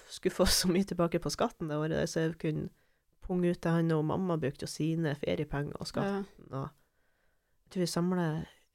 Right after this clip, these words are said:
Speaker 1: inn fra alle lommer vi har. Pappa tok opp lån, så vi fikk betalt den der advokaten.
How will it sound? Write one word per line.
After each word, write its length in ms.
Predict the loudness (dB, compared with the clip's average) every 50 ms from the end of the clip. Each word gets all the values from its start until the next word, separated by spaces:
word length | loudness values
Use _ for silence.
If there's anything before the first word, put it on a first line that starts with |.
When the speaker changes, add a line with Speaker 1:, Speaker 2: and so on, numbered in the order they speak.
| _ _ _ _ -4
Speaker 1:
inn 220 | 0 0 0 0
fra 220 | 0 0 -2 -2 -2 -4 _ -6
alle 400 | -4 -2 0 2 2 2 4 2 2 2
lommer 320 | 2 0 2 2 2 2 2
vi 80 | 0 0
har. 220 | 0 -2 -2 -4 -6 -8 _ _ -20 -20 -20 _ _ _ _ _ _ -16
Pappa 360 | -14 -14 -14 -10 _ -4 -4 -2
tok 240 | 0 -2 -2 -2 -4
opp 120 | -6 -2 0
lån, 400 | 0 2 2 0 0 -4 -8 -12 -14 -18 -20 _ _ _ _ _ _ _ _ _ _ _ _ _ _ _ _ _
så 100 | -10 -10 -6
vi 60 | -6
fikk 160 | -6 -6 -6 -6
betalt 300 | -6 -4 -4 -4 -2 -4
den 80 | -4 -4
der 80 | -2 -4
advokaten. 580 | -4 -4 -6 -6 -6 -6 -6 -8 -12 -14 -14